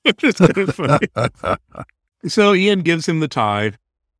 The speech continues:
Speaker 1: and the Doctor drops it in the water, and it smokes and disintegrates, you know, a portion of it. <laughs> And Ian's not happy 'cause that's the tie of the school that he and Barbara <laughs> were taught at.
Speaker 2: Yeah.
Speaker 1: But at least he was saved from,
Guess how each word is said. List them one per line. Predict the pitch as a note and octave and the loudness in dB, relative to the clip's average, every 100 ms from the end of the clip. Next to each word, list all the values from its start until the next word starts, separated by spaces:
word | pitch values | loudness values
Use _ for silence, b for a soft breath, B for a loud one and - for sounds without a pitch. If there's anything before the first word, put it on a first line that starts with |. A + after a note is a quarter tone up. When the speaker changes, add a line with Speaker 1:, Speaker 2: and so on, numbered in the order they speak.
| _ _ _ _ | _ _ _ _
Speaker 1:
and | B2 B2+ | -2 -2
the | C3 | 0
Doctor | C#3+ C#3+ D3+ | -2 -2 -4
drops | B2+ B2 - | -2 -2 -2
it | B2+ | -2
in | B2 | -2
the | |
water, | G#2 G2+ F#2+ G2+ G2+ | -2 -2 -2 -2 -4
and | A2 G#2 | -4 -6
it | A#2 | -6
smokes | - B2 C#3 D3 - | -8 -4 -2 -2 -4
and | C3 | -6
disintegrates, | A#2+ - A2+ A2 G#2+ G#2 G2 - - | -6 -8 -8 -6 -4 -6 -6 -12 -8
you | A#2 | -6
know, | G2 G2+ | -4 -6
a | |
portion | - A2+ G#2+ G#2+ | -6 -4 -4 -4
of | G2 G2+ | -6 -4
it. | A2 | -4
<laughs> | D3+ | -2
And | G3+ D#3+ | -2 0
Ian's | D#3+ D3+ C#3 | -2 -2 -2
not | B2+ A#2+ | -2 0
happy | A2+ A#2+ A#2 | -4 -2 -4
'cause | A2+ A2 | -4 -8
that's | A2+ A2 - - b b - | -4 -6 -6 -20 b b -12
the | A2+ | -8
tie | C3 A#2 | -4 -2
of | A#2 G#2 | -2 -4
the | G2+ | -8
school | - A#2+ A2+ | -6 -4 -4
that | G#2 | -4
he | G2+ A2+ | -6 -4
and | G#2+ | -4
Barbara | G2+ G#2 G2+ A2+ B2 | -4 -4 -4 -6 -4
<laughs> | |
were | G#3+ F3 G3 | -4 -6 -10
taught | - B2 A2+ G#2+ | -6 -4 -4 -6
at. | G2 G#2+ _ _ _ _ _ _ _ _ | -10 -12 _ _ _ _ _ _ _ _
Speaker 2:
Yeah. | G#2 G2 G2 A2 - _ | -2 -2 -2 -4 -10 _
Speaker 1:
But | D#3 G3+ | 0 2
at | G3 | 2
least | D#3+ E3 - | 0 -2 -2
he | D#3+ | -2
was | C3 | -4
saved | - B2 A#2+ A2 | -2 0 0 -2
from, | - A#2 G#2+ | -4 -4 -2